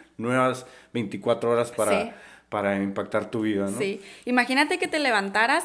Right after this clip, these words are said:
Speaker 2: y te forzaras a sonreír.
Speaker 1: Mm,
Speaker 2: O sea, así como, o sea,
Speaker 1: padrísimo.
Speaker 2: ni sa-,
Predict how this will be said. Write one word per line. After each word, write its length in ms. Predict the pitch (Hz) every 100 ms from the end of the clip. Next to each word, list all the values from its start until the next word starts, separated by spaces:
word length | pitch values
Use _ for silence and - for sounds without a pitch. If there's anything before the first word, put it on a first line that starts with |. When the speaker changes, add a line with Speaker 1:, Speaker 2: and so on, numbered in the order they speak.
| 302
Speaker 2:
y 80 |
te 160 | 277 240
forzaras 560 | 220 196 202 202 214 262
a 40 |
sonreír. 680 | 254 226 190 170 175 - - _ _ _ 156
Speaker 1:
Mm, 180 | -
Speaker 2:
O 100 | -
sea, 140 | 247 233
así 100 | 233
como, 160 | 269
o 40 | -
sea, 80 | 277 269
Speaker 1:
padrísimo. 40 | 294
Speaker 2:
ni 100 | 294
sa-, 220 | 320 277